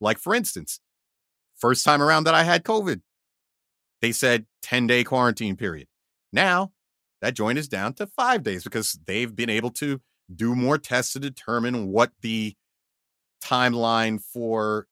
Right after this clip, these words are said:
being contagious and shedding virus is, right? Things of that nature change over time. I don't consider people being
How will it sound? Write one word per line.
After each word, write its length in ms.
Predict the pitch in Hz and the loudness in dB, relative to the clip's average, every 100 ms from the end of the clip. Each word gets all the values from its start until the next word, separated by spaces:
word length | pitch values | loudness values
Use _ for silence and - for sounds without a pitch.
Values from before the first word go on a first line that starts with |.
| 98 | _
being 340 | 95 117 110 107 | -6 -2 -2 -4
contagious 560 | 107 98 123 113 107 | -8 -6 -4 -4 -4
and 120 | 107 95 | -4 -6
shedding 440 | - 113 110 98 | -2 -2 0 -2
virus 440 | 101 101 95 90 - | 0 0 0 -4 -8
is, 320 | 87 - - _ _ _ _ _ | -14 -14 -16 _ _ _ _ _
right? 200 | 117 151 - _ _ _ _ - | 0 0 -2 _ _ _ _ -6
Things 220 | 180 156 | -4 0
of 80 | 156 | 4
that 180 | 160 | 4
nature 260 | 160 165 143 | 2 -2 -4
change 300 | - 156 151 | -4 -4 -2
over 140 | 151 147 | -4 -2
time. 240 | 165 117 - _ _ - | -2 -2 -4 _ _ 2
I 100 | 160 | 4
don't 180 | 170 - | 4 -2
consider 340 | 156 175 151 | -2 0 0
people 280 | - 151 143 | 0 -4 -2
being 320 | 143 135 | 0 0